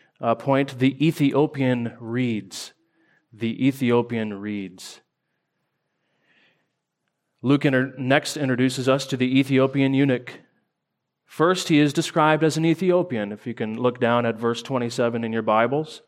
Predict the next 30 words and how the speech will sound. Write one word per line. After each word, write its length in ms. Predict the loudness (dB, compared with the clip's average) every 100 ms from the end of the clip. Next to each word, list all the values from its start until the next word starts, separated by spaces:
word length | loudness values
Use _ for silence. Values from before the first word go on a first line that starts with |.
| _ _ _ _ _ _ _ _ _ _ _ -10
He 140 | -2 0
was 180 | 0
from 200 | 0 0
modern-day 680 | 4 4 4 0 2 2 2
Sudan, 680 | 0 -2 2 2 0 -2 -10 _ _ _ -20 -20 -16 -2
the 100 | 2
location 680 | 4 2 2 2 2 0 0
of 160 | 0
the 180 | 0 0
ancient 500 | 0 0 0 -4 -4
kingdom 400 | -2 0 0 0
of 140 | -2 -2
Ethiopia. 760 | -2 2 2 0 -4 -8 -12 _ _ _ _ _ _ _ _ _ _ _
This 440 | 0 0 2 -2
is 280 | 2 2 4
the 140 | 2 4
only 480 | 4 4 2 2
Ethiopian 800 | 2 4 4 4 4 0 -2 -4 -10 -4
noted 400 | 4 4 6 4
in 140 | 4
the 140 | 2 2
whole 360 | 4 4 4
book 220 | 4 0 -2
of 80 |
Acts, 480 | -2 -4 -8 -14 -16 _ _ _ _ _ -16
but 280 | -4 -2 2
not 280 | 2 2 0
the 140 | 0
only 240 | 2 0
African. 580 | -2 -6 -8 -14 -14 -20